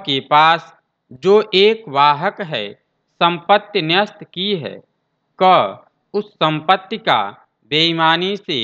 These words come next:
दुर्विनियोग कर लेता है। क ने आपराधिक न्यास भंग किया है। पृष्ठ संख्या एक सौ सात,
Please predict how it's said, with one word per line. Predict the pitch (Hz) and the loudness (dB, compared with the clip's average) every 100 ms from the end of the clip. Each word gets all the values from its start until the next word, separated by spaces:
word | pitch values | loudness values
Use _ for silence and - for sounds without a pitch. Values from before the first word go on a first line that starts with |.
| 110 _ _ - | -8 _ _ -18
दुर्विनियोग | 123 190 208 180 175 170 175 202 208 - | -4 0 0 0 0 0 0 -2 -4 0
कर | 185 190 | 0 0
लेता | 165 139 - 165 175 | -4 -6 -2 0 0
है। | 135 92 - _ _ _ _ _ - | -4 -16 -20 _ _ _ _ _ 2
क | 185 214 | 4 4
ने | 190 113 104 _ _ _ - | 0 -6 -8 _ _ _ 2
आपराधिक | 170 175 170 175 170 160 214 175 | 2 2 2 2 2 0 -6 -6
न्यास | 160 160 160 160 | -2 -2 -2 -8
भंग | 139 160 190 127 | -4 -2 -2 -6
किया | 107 - _ _ _ 190 196 202 | -14 -18 _ _ _ 0 2 2
है। | 175 101 92 _ _ _ _ _ _ _ _ _ _ _ _ _ _ _ _ _ _ _ - | 0 -8 -20 _ _ _ _ _ _ _ _ _ _ _ _ _ _ _ _ _ _ _ 0
पृष्ठ | 196 233 - | 0 0 -10
संख्या | 160 - 160 190 - 185 107 95 - _ _ _ 175 | -12 -8 -6 -6 -2 0 0 -4 -16 _ _ _ 0
एक | 196 226 220 | 2 2 -4
सौ | - 123 117 | -8 -8 -8
सात, | - 156 139 101 | 0 2 2 0